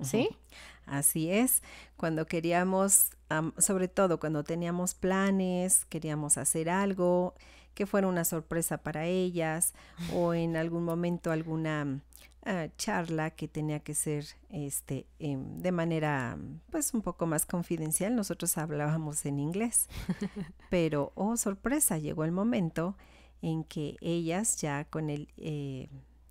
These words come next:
Speaker 2: el estudio que habían llevado en sus escuelas, pues ya no fue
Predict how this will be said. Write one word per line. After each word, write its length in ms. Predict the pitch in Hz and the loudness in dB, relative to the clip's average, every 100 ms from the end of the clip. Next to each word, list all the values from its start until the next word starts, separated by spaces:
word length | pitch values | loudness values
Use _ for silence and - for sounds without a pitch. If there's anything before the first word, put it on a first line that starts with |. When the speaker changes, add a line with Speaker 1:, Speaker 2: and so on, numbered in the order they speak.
| - | -10
Speaker 2:
el 200 | 160 147 | -8 -4
estudio 420 | 156 - 156 156 | -4 -2 -2 -4
que 160 | - 156 | -4 -4
habían 240 | 151 160 | -4 -2
llevado 600 | 185 214 240 233 226 208 | -2 -2 -2 0 0 2
en 120 | 208 | 2
sus 220 | 202 208 240 | 0 0 -2
escuelas, 640 | 226 - 196 190 240 - - - - - - | -2 0 0 0 -2 -6 -10 -20 -20 -20 -4
pues 180 | 226 202 | -2 0
ya 180 | 180 165 | 0 0
no 160 | 156 | -2
fue 360 | - 156 156 | -4 -4 -4